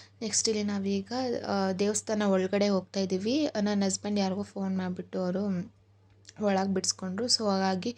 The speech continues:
ಆ, ಕ್ಯೂ ಅಲ್ಲೇನೂ ಹೋಗ್ಲಿಲ್ಲ, ಡೈರೆಕ್ಟಾಗಿ ಹೋದ್ವಿ ನಾವು ಒಳಗಡೆ. ಹಾಗೆ ನಮ್ಮ ಮಮ್ಮಿ ಚಿನ್ನದ ತೇರು ಕೂಡ, ಆ, ಮಾಡಿಸ್ಬೇಕಾ-, ಚಿನ್ನದ ತೇರು ಕೂಡ ಇರಿಸ್ಬೇಕಾಗಿತ್ತು. So, ಅದನ್ನು ಕೂಡ ಆರಿಸ್ಕೊಂಡಿದ್ರು.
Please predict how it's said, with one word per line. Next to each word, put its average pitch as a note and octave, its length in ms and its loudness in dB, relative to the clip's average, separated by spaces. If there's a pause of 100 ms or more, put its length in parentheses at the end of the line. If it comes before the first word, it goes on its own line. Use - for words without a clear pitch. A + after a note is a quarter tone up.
(420)
ಆ, G3+ 220 2
ಕ್ಯೂ A3 320 0
ಅಲ್ಲೇನೂ G#3+ 360 4
ಹೋಗ್ಲಿಲ್ಲ, F#3+ 380 2
ಡೈರೆಕ್ಟಾಗಿ F#3+ 520 2
ಹೋದ್ವಿ F#3 380 0
ನಾವು F3+ 300 0
ಒಳಗಡೆ. F3+ 600 0 (1600)
ಹಾಗೆ C4 300 4
ನಮ್ಮ B3+ 220 4
ಮಮ್ಮಿ A#3+ 560 4
ಚಿನ್ನದ A3+ 340 0
ತೇರು A#3 280 -2
ಕೂಡ, A3 280 -4 (520)
ಆ, G3 220 2
ಮಾಡಿಸ್ಬೇಕಾ-, G#3 720 0
ಚಿನ್ನದ A3 340 0 (140)
ತೇರು A3+ 220 -2
ಕೂಡ G#3+ 140 -6
ಇರಿಸ್ಬೇಕಾಗಿತ್ತು. G#3 960 -2
So, B3 260 2
ಅದನ್ನು G3+ 300 0
ಕೂಡ G#3+ 260 -4
ಆರಿಸ್ಕೊಂಡಿದ್ರು. G3+ 760 -2